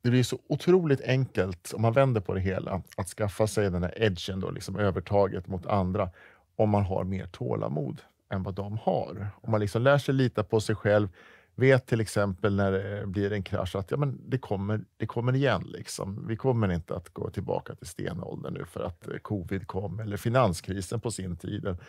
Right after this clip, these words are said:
och så vidare, utan det, det liksom, det kommer tillbaka. Om man har liksom,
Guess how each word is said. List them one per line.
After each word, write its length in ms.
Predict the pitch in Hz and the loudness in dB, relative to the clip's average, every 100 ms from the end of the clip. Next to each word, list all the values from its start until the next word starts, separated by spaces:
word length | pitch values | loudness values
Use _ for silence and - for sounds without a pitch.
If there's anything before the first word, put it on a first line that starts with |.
| - - - | -20 -20 -20
och 220 | - - | -10 -6
så 100 | 101 | 0
vidare, 280 | 107 104 104 | 2 2 2
utan 160 | 101 107 | 2 0
det, 80 | 120 | 0
det 180 | 98 | 0
liksom, 340 | 123 127 117 98 | 0 2 2 0
det 120 | 131 | -2
kommer 320 | - 117 110 | 4 4 4
tillbaka. 580 | 110 123 151 151 123 - | 0 -2 0 0 -2 0
Om 100 | 104 | 2
man 100 | 110 | 4
har 160 | 127 139 | 4 4
liksom, 340 | 131 127 110 | 4 2 0